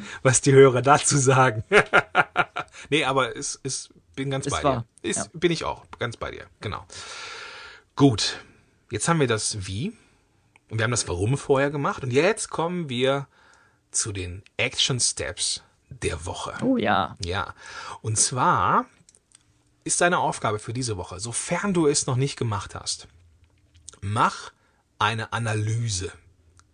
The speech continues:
Speaker 1: deiner Zeit. Also welchem Turnus kannst du ruhigen Gewissens, ruhigen Gewissens, das ist das Ding, ohne Stress, ruhigen Gewissens veröffentlichen.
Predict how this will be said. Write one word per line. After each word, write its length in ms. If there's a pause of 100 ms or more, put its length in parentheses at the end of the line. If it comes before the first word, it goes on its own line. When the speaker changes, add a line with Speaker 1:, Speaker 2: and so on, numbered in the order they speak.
Speaker 1:
deiner 540 (220)
Zeit. 580
Also 260 (340)
welchem 520
Turnus 500 (440)
kannst 500
du 260 (640)
ruhigen 340
Gewissens, 560
ruhigen 380
Gewissens, 500
das 140
ist 60
das 120
Ding, 240
ohne 280
Stress, 580 (520)
ruhigen 400
Gewissens 540
veröffentlichen. 720